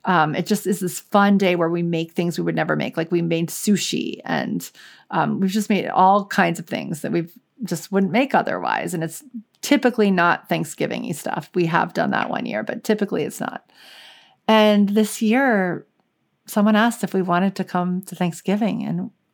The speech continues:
all of us, like, the three of us in the house, and then I called my son, we were just like, "Yeah,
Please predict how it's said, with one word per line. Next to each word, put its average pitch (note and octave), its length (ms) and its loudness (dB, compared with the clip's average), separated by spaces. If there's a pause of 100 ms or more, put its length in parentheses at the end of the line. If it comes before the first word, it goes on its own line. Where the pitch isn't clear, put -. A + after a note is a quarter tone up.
all F#3+ 280 0
of G#3 100 -2
us, G#3 340 -2
like, F3+ 160 -4
the D#3+ 80 -4
three F3+ 200 -2
of F3 80 0
us F3+ 160 0
in F3+ 60 -2
the D#3+ 60 -2
house, F#3 360 -2
and F3 80 -4
then E3 80 -2
I E3+ 80 -4
called E3+ 360 -4
my F3+ 120 -4
son, E3+ 460 -6 (800)
we G#3 60 -2
were G#3+ 60 0
just G3+ 160 -6
like, G3+ 140 0
"Yeah, F#3+ 280 0